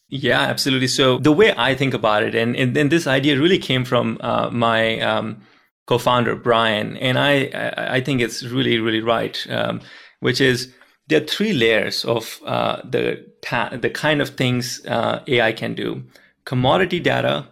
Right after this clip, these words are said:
commodity models. So these things are, let's say, O C R,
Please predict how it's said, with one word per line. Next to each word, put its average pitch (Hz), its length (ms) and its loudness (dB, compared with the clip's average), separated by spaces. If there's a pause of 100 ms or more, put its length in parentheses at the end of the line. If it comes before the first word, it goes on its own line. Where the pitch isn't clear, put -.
commodity 117 520 0
models. 110 580 -6 (380)
So 131 540 2
these 151 360 -2
things 156 280 -2
are, 120 460 0
let's 120 240 -2
say, 120 260 0
O 127 140 2
C 123 220 -2
R, - 340 -6